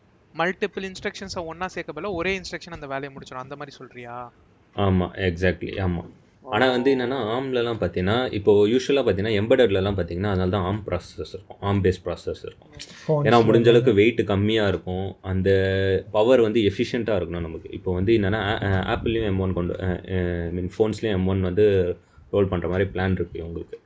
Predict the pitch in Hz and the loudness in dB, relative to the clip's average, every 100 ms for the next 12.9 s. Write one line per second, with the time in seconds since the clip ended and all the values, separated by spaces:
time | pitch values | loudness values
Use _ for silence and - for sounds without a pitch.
0 | - - - 208 208 233 208 90 82 90 | -20 -20 -20 -12 -8 -6 -4 -2 -2 -2
1 | - 120 131 110 110 107 107 117 113 104 | 2 4 4 2 0 -2 -4 0 4 6
2 | 101 101 123 131 98 - 120 123 113 92 | 4 2 2 0 0 4 4 4 0 0
3 | 87 85 85 - 85 85 80 78 160 151 | 0 -2 -8 -6 -4 -4 -6 -8 -8 -6
4 | 156 156 - 165 165 185 170 185 208 165 | -8 -8 -14 -14 -10 -10 -6 -2 0 0
5 | 85 127 202 190 165 156 160 170 160 143 | -2 -6 -8 -6 -8 -8 -10 -8 -6 -4
6 | 151 156 147 135 135 135 127 131 127 123 | -4 -6 -10 -10 -14 -16 -14 -16 -16 -14
7 | 123 - 123 117 - - - _ _ _ | -14 -10 -12 -12 -14 -18 -20 _ _ _
8 | _ _ _ _ _ _ - 104 92 82 | _ _ _ _ _ _ -10 -2 0 0
9 | - 165 160 190 208 - - 104 98 104 | -4 -10 -10 -8 -8 -10 -10 -6 -2 2
10 | 92 95 98 110 95 90 87 90 87 98 | 2 2 0 0 -2 0 -2 -2 -2 0
11 | 92 90 90 90 175 220 220 185 165 160 | 2 2 0 -8 -8 -8 -8 -10 -12 -14
12 | - 160 151 151 147 _ _ - 160 | -12 -10 -8 -10 -14 _ _ -18 -12